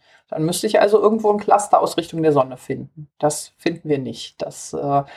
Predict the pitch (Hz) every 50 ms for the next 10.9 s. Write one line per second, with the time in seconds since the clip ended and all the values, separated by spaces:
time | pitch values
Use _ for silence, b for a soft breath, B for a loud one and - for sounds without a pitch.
0 | B B B B B B B - - 165 160 151 165 165 - 202 180 165 - 160
1 | 156 160 151 - - - - - - - - 151 - 180 180 180 175 - - 190
2 | 165 - - 175 165 165 160 156 143 143 175 220 233 - 220 - - 165 165 175
3 | - 160 160 165 165 160 156 156 156 147 151 156 151 - - 151 156 156 151 -
4 | 147 147 143 139 143 139 - 156 151 156 139 - - 151 - - - 147 143 143
5 | 127 127 135 135 - - - _ - - 151 147 139 - - - 143 139 135 -
6 | - - - - - - B B B B B B B B - 165 160 226 220 220
7 | 196 170 - - - 208 254 254 233 247 240 240 226 214 208 185 180 180 196 202
8 | 196 175 147 156 220 311 330 - - b b b b b b - - 160 160 214
9 | 226 - - - 247 269 269 277 269 277 285 294 294 285 - - 156 156 - -
10 | 214 214 180 135 120 120 - - - - - - 135 - - - 147